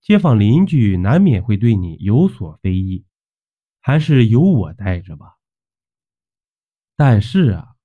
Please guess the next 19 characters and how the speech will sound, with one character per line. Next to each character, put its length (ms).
他 120
们 160
四 220
个 100
这 140
尾 280
巴 420
必 280
须 240
得 240
割 240
掉， 300
不 160
然 240
修 260
不 100
成 220
人 220
形。 400